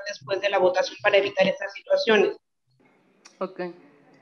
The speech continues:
Speaker 2: Me, ahí Medios Digitales sí tenía levantada la mano para poderle dar el uso de la palabra porque ya estábamos en otro momento de la discusión. No lo registraron, mi querida diputada Noemí.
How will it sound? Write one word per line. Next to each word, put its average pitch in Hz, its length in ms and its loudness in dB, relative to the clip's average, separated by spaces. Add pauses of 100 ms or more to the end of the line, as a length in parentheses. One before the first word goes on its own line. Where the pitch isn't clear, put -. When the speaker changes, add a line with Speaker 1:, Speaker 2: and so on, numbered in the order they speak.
(160)
Speaker 2:
Me, 214 300 -12
ahí 240 320 -4
Medios 262 300 -6
Digitales 220 460 -2
sí 220 100 -12
tenía 214 260 -10
levantada 190 380 -4
la 190 120 -6
mano 208 400 -6
para 170 220 -2
poderle 180 320 -2
dar 185 160 0
el 185 100 -4
uso 180 160 -10
de 196 60 -4
la 190 120 -4
palabra 226 360 0
porque 226 220 -10
ya 185 60 -4
estábamos 185 480 -8
en 175 120 -12
otro 170 240 -10
momento 175 500 -8
de 170 80 -4
la 160 280 -8 (500)
discusión. 269 640 -6 (760)
No 226 160 -2
lo 269 140 6
registraron, 220 760 -2
mi 190 120 -10
querida 196 180 -2
diputada 202 400 -2
Noemí. 214 480 -8